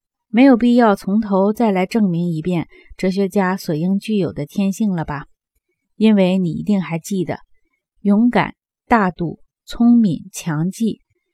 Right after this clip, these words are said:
是这种天赋所必须的品质。你曾提出反对意见，说虽然大家都不得不同意我们的话，但是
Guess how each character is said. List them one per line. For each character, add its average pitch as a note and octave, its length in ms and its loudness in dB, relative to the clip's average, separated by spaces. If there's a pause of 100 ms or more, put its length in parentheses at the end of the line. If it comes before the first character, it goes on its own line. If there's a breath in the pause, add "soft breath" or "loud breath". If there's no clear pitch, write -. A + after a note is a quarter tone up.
是 - 180 -6
这 G#3+ 140 2
种 E3+ 200 -2
天 A3 280 0
赋 G#3 260 -4
所 E3+ 180 -4
必 G3+ 160 -4
须 G3 160 -6
的 F#3+ 100 -2
品 - 340 -8
质。 - 280 -4 (400)
你 G3 160 0
曾 A3+ 200 2
提 A3+ 160 0
出 B3+ 180 0
反 D#3 260 -4
对 G#3+ 140 4
意 G#3+ 180 -2
见， F3+ 200 -2
说 F3+ 440 -2
虽 - 180 0
然 B3+ 140 4
大 B3 160 2
家 A#3 180 -2
都 B3 120 0
不 A#3 180 -4
得 F3+ 160 -2
不 F#3+ 100 -6
同 E3 260 -6
意 G3+ 120 0
我 F3+ 100 -2
们 E3+ 100 -10
的 D#3 120 -6
话， F3+ 260 -6 (480 soft breath)
但 G#3 180 2
是 E3+ 280 -4